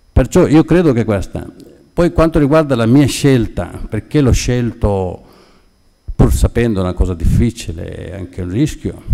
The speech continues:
io credo che una delle mie convinzioni era questo, che quando supponiamo in una casa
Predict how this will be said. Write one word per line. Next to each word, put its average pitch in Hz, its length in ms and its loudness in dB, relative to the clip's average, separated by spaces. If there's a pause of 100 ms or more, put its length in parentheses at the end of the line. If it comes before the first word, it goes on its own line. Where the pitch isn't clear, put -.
(1040)
io 147 220 4
credo 160 560 2 (380)
che - 160 -8
una 151 280 6
delle 131 160 6
mie 127 160 6
convinzioni 127 560 4
era 104 180 -2
questo, - 560 -4 (960)
che 101 200 -6
quando 123 1000 2 (100)
supponiamo 110 600 2
in 92 80 -2
una 95 160 -6
casa 98 520 -6